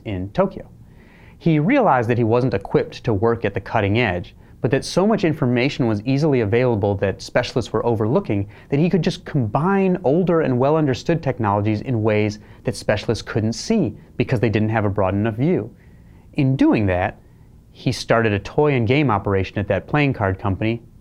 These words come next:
and playing card company was called Nintendo, and he continued combining old technologies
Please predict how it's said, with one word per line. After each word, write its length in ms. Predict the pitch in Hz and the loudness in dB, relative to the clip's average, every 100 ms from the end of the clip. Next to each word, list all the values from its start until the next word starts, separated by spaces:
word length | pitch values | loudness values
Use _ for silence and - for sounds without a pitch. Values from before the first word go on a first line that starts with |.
| - | -4
and 240 | 104 98 | -4 -4
playing 240 | - 110 101 | -2 -2 0
card 220 | 107 98 | 0 0
company 260 | 104 104 | -2 -2
was 100 | 104 | -4
called 240 | - 98 92 | -2 -2 -2
Nintendo, 560 | 92 117 135 104 87 - - - - - - - | -4 -2 0 0 -4 -8 -20 -20 -20 -20 -20 -6
and 100 | 139 | -2
he 80 | 113 | -2
continued 560 | 107 131 - 240 226 - | 0 -2 0 2 2 0
combining 680 | 131 104 110 123 139 123 120 | -2 0 2 2 2 0 0
old 280 | 123 123 | 0 0
technologies 800 | 127 113 110 101 104 104 104 104 | -2 -2 0 0 0 0 -2 -4